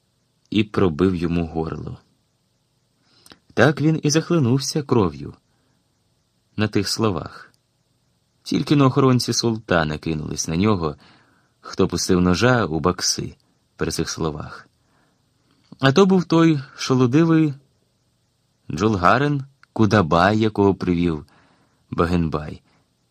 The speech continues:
який виховав Айдара і допомагав Токжан удома, прислужником був у її юрті. Жив при них, як він уже лежав мертвий, перерізавши собі живота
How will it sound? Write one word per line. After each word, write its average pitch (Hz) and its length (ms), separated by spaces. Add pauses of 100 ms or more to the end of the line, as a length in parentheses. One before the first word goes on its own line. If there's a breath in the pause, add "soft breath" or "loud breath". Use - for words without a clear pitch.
(420)
який 90 440
виховав 92 520
Айдара 90 560
і 107 60
допомагав 90 600
Токжан 87 580
удома, 85 680 (580)
прислужником 104 840
був 80 380
у 78 100
її 80 320
юрті. - 520 (1120)
Жив 135 280
при 98 200
них, 135 380 (1900)
як 90 260
він 107 220
уже 98 460 (280)
лежав 85 360
мертвий, 87 600 (1160)
перерізавши 98 720
собі 82 240
живота 78 600